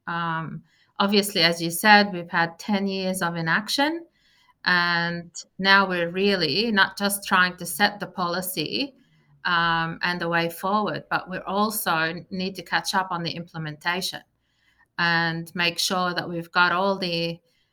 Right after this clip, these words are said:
um, generation and transmission and storage that we need to build in time for the coal power stations to close, and more strategically to ensure that we can electrify,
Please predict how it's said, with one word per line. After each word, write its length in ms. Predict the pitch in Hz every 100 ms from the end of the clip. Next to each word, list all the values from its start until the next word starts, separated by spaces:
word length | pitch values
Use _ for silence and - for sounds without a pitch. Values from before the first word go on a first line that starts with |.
| _ -
um, 680 | 170 165 165 156 - - 165 _ _ _
generation 760 | - 180 180 175 190 202 190
and 160 | 170 160
transmission 680 | - 175 175 196 196 202 180
and 120 | 165
storage 680 | 165 - 185 190 170 156 -
that 160 | - 170
we 100 | 175
need 220 | 170 170
to 80 | 160
build 420 | 175 175 170 170
in 200 | 180 180
time 580 | - 175 180 147 170 302 - _ _ _ _
for 580 | _ - 185 180 180 180
the 380 | 175 175 175 170 -
coal 240 | 202 196
power 300 | 196 190 226
stations 560 | 240 - 170 170 170 170
to 100 | -
close, 720 | - 180 170 95 202 220 - - _ _ _ _ _
and 260 | 196 202 196
more 260 | 196 196 196
strategically 1080 | - - 208 254 285 226 190 - 139 151 226
to 160 | -
ensure 460 | 196 202 - 202 196
that 220 | 190 -
we 160 | 190 190
can 360 | 202 208 226
electrify, 920 | 196 180 190 - 185 175 156 147 202